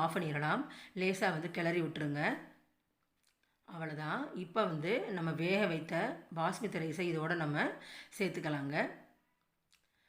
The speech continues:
நம்ம பாஸ்மதி ரைஸை கிளறும் போது இது போல கரண்டியை சேர்த்துக்கோங்க. ஏன்னா அரிசி உடையாம வரும். அடியை விட்டு நம்ம கிளறி கொடுக்கணும். பாருங்க, இது போல அடியில விட்டு கிளறும் போது நம்ம அரிசி வந்து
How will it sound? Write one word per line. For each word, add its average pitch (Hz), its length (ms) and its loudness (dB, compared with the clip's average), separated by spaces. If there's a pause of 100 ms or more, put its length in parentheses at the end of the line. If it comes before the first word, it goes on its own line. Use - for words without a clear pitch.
(280)
நம்ம 180 160 -4 (240)
பாஸ்மதி 220 420 2
ரைஸை 180 220 0
கிளறும் 175 340 4
போது 151 200 0 (120)
இது 233 100 0 (120)
போல 190 160 4 (100)
கரண்டியை 170 480 2 (580)
சேர்த்துக்கோங்க. 156 520 -4 (200)
ஏன்னா 160 200 2 (420)
அரிசி 185 340 0
உடையாம 165 460 4
வரும். 156 320 0
அடியை 233 420 4
விட்டு 160 220 0 (100)
நம்ம 156 160 0 (500)
கிளறி 180 300 4
கொடுக்கணும். 156 500 0 (880)
பாருங்க, 160 380 -6
இது 160 120 -4
போல 196 200 2
அடியில 208 360 0
விட்டு 170 200 0
கிளறும் 165 320 4
போது 147 220 0
நம்ம 165 360 2
அரிசி 202 320 0
வந்து 156 160 0